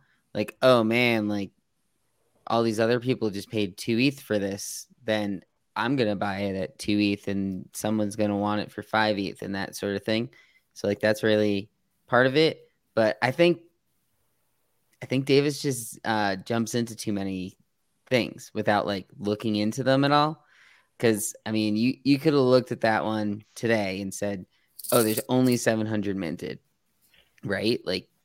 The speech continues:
then you just watch it. Like, you don't have to hop in at seven hundred. You can hop in when you see it move from seven hundred to twenty-five hundred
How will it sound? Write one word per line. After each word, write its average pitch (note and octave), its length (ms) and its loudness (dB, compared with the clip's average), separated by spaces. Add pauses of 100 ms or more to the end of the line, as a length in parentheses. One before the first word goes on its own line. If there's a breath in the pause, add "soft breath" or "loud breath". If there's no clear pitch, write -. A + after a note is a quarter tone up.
(760)
then A2 220 0
you G#2+ 140 -2
just G2+ 180 -8
watch A2 340 2
it. - 160 -10
Like, A#2 140 -4
you C#3+ 100 8
don't D#3+ 120 8
have D3+ 160 8
to B2+ 100 4
hop A#2+ 300 6
in C3 120 8
at A2 140 0
seven G#2+ 300 0
hundred. G#2+ 340 -2 (300 soft breath)
You B2 120 -2
can C3+ 100 2
hop C#3 260 8
in C3 180 4
when A2+ 140 2
you A2+ 100 0
see A2+ 240 0
it F2+ 80 -2
move A2 300 0
from G#2 160 -8
seven G2+ 320 -4
hundred G2+ 260 -6
to G2+ 80 -6
twenty-five G#2+ 580 0
hundred G2+ 440 -6